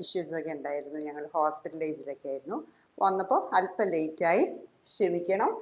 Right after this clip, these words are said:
ഇനി ഞാൻ എടുക്കുന്നത് നിങ്ങളുടെ അബ്ഡോമൻ മസിൽസ്, അബ്ഡോമലിൻ്റെ ഭാഗം, ഇവിടെ ഇരിക്കുന്ന ഈ വേസ്റ്റ് കുറയുന്നത് എങ്ങനെയാണ്, അതിനെക്കുറിച്ചാണ്.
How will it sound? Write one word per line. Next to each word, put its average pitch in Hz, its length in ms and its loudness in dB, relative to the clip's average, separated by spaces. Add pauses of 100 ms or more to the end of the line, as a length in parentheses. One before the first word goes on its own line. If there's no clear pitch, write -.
(360)
ഇനി 349 140 4
ഞാൻ 269 260 10
എടുക്കുന്നത് 233 480 4
നിങ്ങളുടെ 302 320 8 (240)
അബ്ഡോമൻ 220 720 8 (560)
മസിൽസ്, 185 720 0 (600)
അബ്ഡോമലിൻ്റെ 254 880 8 (100)
ഭാഗം, 170 340 8
ഇവിടെ 190 280 0
ഇരിക്കുന്ന 202 420 2 (100)
ഈ 202 40 -2 (200)
വേസ്റ്റ് 233 840 4 (460)
കുറയുന്നത് 247 640 4
എങ്ങനെയാണ്, 151 500 -6 (480)
അതിനെക്കുറിച്ചാണ്. 185 840 -2